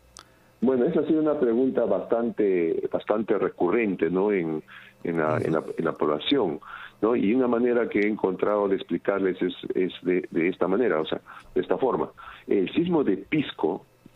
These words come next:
Speaker 1: dos mil siete, produjo una ruptura en un área cuyo eje mayor tenía una longitud de doscientos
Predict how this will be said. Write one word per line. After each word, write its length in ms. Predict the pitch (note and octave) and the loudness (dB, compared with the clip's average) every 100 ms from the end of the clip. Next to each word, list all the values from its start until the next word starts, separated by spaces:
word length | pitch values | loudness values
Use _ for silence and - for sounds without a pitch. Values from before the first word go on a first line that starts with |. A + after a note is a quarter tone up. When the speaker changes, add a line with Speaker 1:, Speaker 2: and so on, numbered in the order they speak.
| - | -2
Speaker 1:
dos 240 | D#2 - | -2 0
mil 200 | G#2+ G#2+ - | -2 -2 0
siete, 480 | C3+ - F2+ F#2+ - - _ - - - | 0 2 0 -2 -6 -20 _ -20 -20 -6
produjo 760 | - - F2 D3 A#2+ A#2+ A#2 - | 0 2 2 2 2 0 0 0
una 240 | A#2 G#2+ | 0 2
ruptura 560 | F#2 F2+ - B2 G#2 G#2+ | 0 -2 0 2 2 0
en 200 | - F2 | -2 0
un 160 | G#2+ A2 | 2 2
área 420 | C3 G#2 F2+ G#2 - _ _ - - - | 2 2 2 0 -6 _ _ -20 -20 -4
cuyo 320 | G2+ F#2+ F2+ | 0 2 2
eje 300 | - C#3 C3 | 0 0 0
mayor 500 | G#2 F#2 G#2 A#2 A#2 | 2 2 2 2 0
tenía 300 | - F#2 G#2 | -2 0 2
una 160 | G#2+ G2 | 2 2
longitud 540 | F2+ - F2+ - A#2 - - - | 0 -2 -2 0 0 -4 -18 -4
de 160 | F2+ F2 | 0 2
doscientos 840 | F2+ - - D3 B2+ F#2+ F2+ - | 0 -2 0 2 2 0 -4 -6